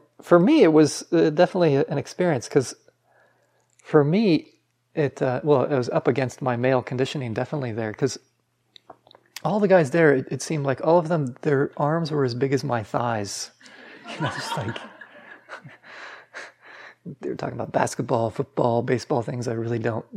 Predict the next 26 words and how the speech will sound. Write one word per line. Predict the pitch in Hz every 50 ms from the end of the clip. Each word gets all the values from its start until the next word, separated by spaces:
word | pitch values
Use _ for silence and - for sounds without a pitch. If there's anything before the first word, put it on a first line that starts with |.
| - - - -
<laughs> | - - - - -
know | - -
anything | 113 135 131 123 107 - 143 120
about. | 113 107 113 113 113 117 - _ - - - - _ _ - - - - - - - - - - - - - - - - - - _ _ _ _ _ -
And, | 156 139 123 117 113 113 107 135
uh, | 123 117 107 117 - - _ _ _ _ _ _ _ _ _ _ _ -
so | - 180 165
it |
was | 151 143 117
this | 131 123 -
sense | - - 180 190 190 - -
of | 160 123
intimidation | 143 127 110 - 165 156 139 127 131 131 156 - - - 120 139 135 - _ _ _ _ _ _ _ _ _ _ _ _ _ _ _ -
and | 127 120
just | 120 139 120 - - - - - 143
the | 147 139 135 - -
inability | 151 147 135 123 135 135 143 147 131 127
to | 107 -
connect. | - - 127 - 127 120 - _ - - _ _ _ _ _ _ _ _ _ _ _ _ - _ _ _ _ _ _ _ _ _ _ _ -
And | 170 156 143
so | - 190 175
I | 165 156
put | - - 220 220 185
forth | - - 202 190 151 -
this | 185 151 - -
aspiration. | 175 175 160 - - - 165 147 147 170 170 - - 139 117 107